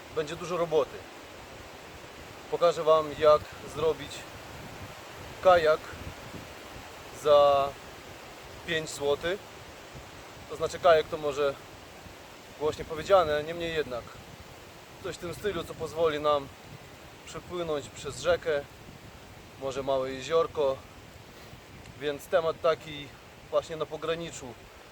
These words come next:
bushcraftu, survivalu czy przetrwania, no i partyzantki, bo, e, w tym miksie, który uprawiamy,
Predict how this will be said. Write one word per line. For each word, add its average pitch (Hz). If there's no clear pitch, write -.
bushcraftu, 151
survivalu 139
czy -
przetrwania, 135
no 156
i 147
partyzantki, 170
bo, 127
e, 123
w -
tym 170
miksie, 190
który 151
uprawiamy, 151